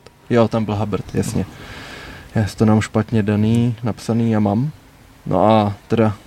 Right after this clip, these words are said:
potom, když se, když se rubali, tak najednou i Gibson začal mít strašlivý otok, takže oba dva měli hlavu o půlku větší a Kato na to nakonec dokázal urvat, no, ale není mi jasný, proč Katonu vůbec vyhodili, protože má dvě porážky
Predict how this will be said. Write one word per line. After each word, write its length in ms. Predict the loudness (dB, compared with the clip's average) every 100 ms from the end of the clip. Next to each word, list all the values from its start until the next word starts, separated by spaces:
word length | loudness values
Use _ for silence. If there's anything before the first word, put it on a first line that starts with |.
| -20 -20 -8
potom, 400 | -4 0 2 0
když 280 | -2 -4 -4
se, 120 | -6
když 200 | -2 -2
se 120 | 0 0
rubali, 460 | 2 2 2 2
tak 180 | -2 -2
najednou 320 | -2 0 -2
i 120 | -2 -2
Gibson 440 | -2 -2 -2 -2
začal 240 | 0 -2
mít 160 | -2 -2
strašlivý 480 | -2 -4 -2 0 0
otok, 400 | 0 0 -2 -2
takže 480 | -6 -2 0 0 -2 -12 -20 -10
oba 240 | -4 0 0
dva 180 | 2 0
měli 560 | 2 2 2 0 -2 -6
hlavu 460 | -4 -2 -2 0 -2
o 40 |
půlku 340 | -2 -6 -4 -2
větší 480 | -2 -2 0 0 -2 -8 -20 -18 -8
a 80 | -4
Kato 360 | -4 0 2
na 100 | 2
to 120 | 0 -2
nakonec 340 | -2 -4 -4
dokázal 380 | -4 -2 0 0
urvat, 500 | 0 0 0 -2 -4
no, 220 | -6 -4
ale 220 | -4 -4 -4
není 380 | -2 0 0
mi 100 | 2
jasný, 300 | 0 -2 -4
proč 220 | -4 -4 -4
Katonu 380 | -4 0 0 0
vůbec 240 | -2 -2
vyhodili, 460 | -2 0 0 0 0
protože 320 | -2 -4 -2
má 140 | 0
dvě 160 | 0 0
porážky 600 | 2 2 2 0 -2 -2